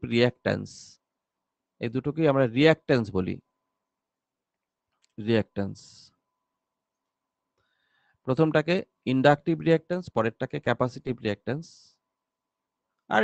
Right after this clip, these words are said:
এটা তো resistance, তোমরা জানোই, এটাকে রেজিস্ট্যান্সই বলে। আচ্ছা, এই সবাই মিলে এদের মধ্যে total যে আবার problem offer করবে, total problem, এই total প্রবলেমটাকে বলা হবে জেড, যাকে বলা হয় impedance।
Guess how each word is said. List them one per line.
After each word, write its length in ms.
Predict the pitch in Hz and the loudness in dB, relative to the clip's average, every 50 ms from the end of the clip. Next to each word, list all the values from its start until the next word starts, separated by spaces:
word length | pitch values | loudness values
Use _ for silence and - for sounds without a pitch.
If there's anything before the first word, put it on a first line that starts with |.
| 208 | 2
এটা 120 | 190 180 190 190 | 2 2 2 0
তো 60 | 175 139 | 2 2
resistance, 460 | 135 120 123 123 117 - - 120 113 120 - 120 | 0 -2 -2 -8 -8 -4 -4 -4 -4 -4 -4 -4
তোমরা 160 | 110 113 107 107 | -4 -4 -2 0
জানোই, 220 | 104 98 98 110 120 110 | -2 -2 -2 -6 -8 -8
এটাকে 200 | - 110 98 101 101 101 | -8 -6 -6 -4 -4 -4
রেজিস্ট্যান্সই 540 | 98 98 101 - - 110 104 101 - 110 98 98 | -4 -6 -12 -10 -8 -8 -6 -6 -6 -6 -6 -6
বলে। 160 | 95 92 120 156 _ _ _ _ _ _ _ _ _ _ _ _ _ _ _ _ _ _ _ _ _ _ _ _ _ _ _ _ - - | -6 -6 -8 -14 _ _ _ _ _ _ _ _ _ _ _ _ _ _ _ _ _ _ _ _ _ _ _ _ _ _ _ _ -12 -12
আচ্ছা, 280 | 92 - - - - - _ _ _ _ _ _ _ _ _ _ _ _ - | -12 -12 -12 -14 -14 -14 _ _ _ _ _ _ _ _ _ _ _ _ -6
এই 100 | - 127 - - - | -6 -6 -6 0 4
সবাই 280 | 135 131 135 160 180 180 170 160 147 | 4 6 8 8 6 6 4 4 2
মিলে 300 | 156 165 170 196 214 196 151 143 160 - - _ _ _ _ _ _ _ _ _ - _ _ - 135 | 2 4 8 10 10 10 10 8 4 0 -6 _ _ _ _ _ _ _ _ _ -20 _ _ -8 -4
এদের 220 | 131 165 175 156 143 139 | -2 0 0 0 2 0
মধ্যে 340 | 147 151 135 120 170 170 139 123 135 - _ _ _ _ _ - | 0 -2 -2 0 2 4 4 2 0 -2 _ _ _ _ _ -2
total 480 | 147 147 147 _ - 190 196 208 214 220 208 170 | -2 -2 -2 _ 2 6 6 8 8 6 4 4
যে 80 | 170 175 160 139 | 4 6 6 6
আবার 180 | 127 135 131 113 - 131 | 6 6 4 4 4 2
problem 280 | 123 107 113 117 120 113 107 | 0 2 2 0 0 0 0
offer 160 | 101 117 110 107 - | -2 -2 -4 -2 -4
করবে, 160 | 110 104 110 107 - 127 | -4 -4 -4 -4 -4 -6
total 240 | 120 - 151 160 156 135 | -4 -2 -2 -2 -2 -2
problem, 320 | 123 113 98 104 98 107 143 185 202 _ _ _ _ _ _ _ _ _ _ _ _ _ _ - | -4 -6 -6 -4 -6 -6 -6 -6 -14 _ _ _ _ _ _ _ _ _ _ _ _ _ _ -10
এই 120 | 120 123 - - | -10 -10 -6 -4
total 260 | 135 120 - 147 156 156 147 | -6 -2 -2 -2 -2 -2 -2
প্রবলেমটাকে 500 | 143 123 117 123 117 120 110 113 101 104 107 | -4 -2 0 0 -2 0 -2 -4 -4 -2 -2
বলা 140 | 104 104 110 | 0 0 0
হবে 140 | 107 113 113 104 98 - | -2 -2 -4 -6 -4 -2
জেড, 220 | 135 135 110 85 _ - _ _ _ _ _ _ _ - | 0 0 0 -2 _ -20 _ _ _ _ _ _ _ -10
যাকে 180 | 101 98 - 104 104 | -10 -8 -6 -4 -2
বলা 120 | 107 107 117 | -2 0 0
হয় 120 | 131 139 135 160 165 | -2 -2 -4 -4 -4
impedance। 500 | 170 151 170 147 113 110 98 92 90 | -4 0 0 0 0 0 -4 -4 -8